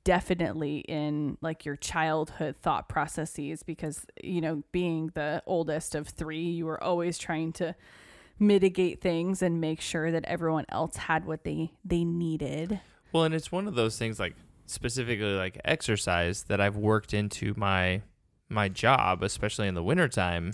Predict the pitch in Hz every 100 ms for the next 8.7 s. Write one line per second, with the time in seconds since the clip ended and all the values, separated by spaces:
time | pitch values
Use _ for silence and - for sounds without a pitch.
0 | - 170 156 - - 104 104 101 98 98
1 | 95 101 98 98 95 92 92 95 95 92
2 | - - - 95 101 120 - 101 95 98
3 | 92 117 120 117 95 92 90 101 101 95
4 | 92 - 98 95 87 95 92 98 92 -
5 | 101 98 101 98 - 95 90 90 92 -
6 | 92 101 113 98 101 - - - 151 151
7 | 104 98 101 95 120 160 120 104 113 107
8 | 104 120 120 135 - - -